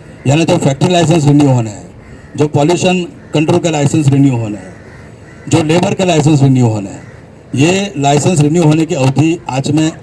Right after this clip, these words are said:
आज की तारीख में एक साल की है। ये अवधि को बढ़ाकर वो व्यवस्था हम दादरा नगर हवेली और दमन दीव, ये दोनों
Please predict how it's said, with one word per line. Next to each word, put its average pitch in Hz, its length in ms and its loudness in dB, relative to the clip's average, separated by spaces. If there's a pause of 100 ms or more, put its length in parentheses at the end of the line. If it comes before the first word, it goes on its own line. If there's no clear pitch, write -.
आज 135 180 -2
की 151 80 0
तारीख 143 280 0
में 139 140 -2
एक 127 180 -4
साल 139 200 0
की 147 140 -2
है। 147 180 0 (680)
ये 147 100 4
अवधि 151 400 0
को 190 140 -2
बढ़ाकर 160 520 -2 (420)
वो 147 80 2
व्यवस्था 156 480 0
हम 156 400 -2 (220)
दादरा 139 280 0
नगर 151 280 0
हवेली 151 420 2 (100)
और 139 140 -4
दमन 143 320 -2
दीव, 139 260 -2 (320)
ये 139 120 -2
दोनों 175 520 0